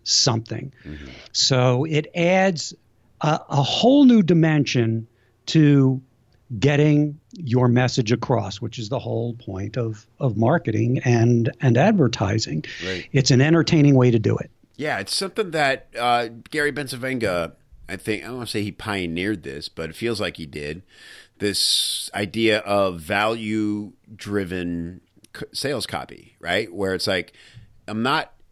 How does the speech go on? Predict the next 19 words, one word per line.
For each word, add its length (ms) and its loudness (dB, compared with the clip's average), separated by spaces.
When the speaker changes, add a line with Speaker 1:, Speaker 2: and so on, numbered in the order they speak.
Speaker 2:
uh, 100 -16
w-, 300 -18
uh, 600 -12
worried 460 -2
about 300 -2
the 80 -14
sale 440 -2
first. 440 -8
I'm 140 -4
worried 260 0
about 300 -4
providing 500 -2
value 360 -6
first, 380 -14
because 420 -10
that 460 -4
intrinsically 1080 -8
projects, 800 -8
uh, 360 -4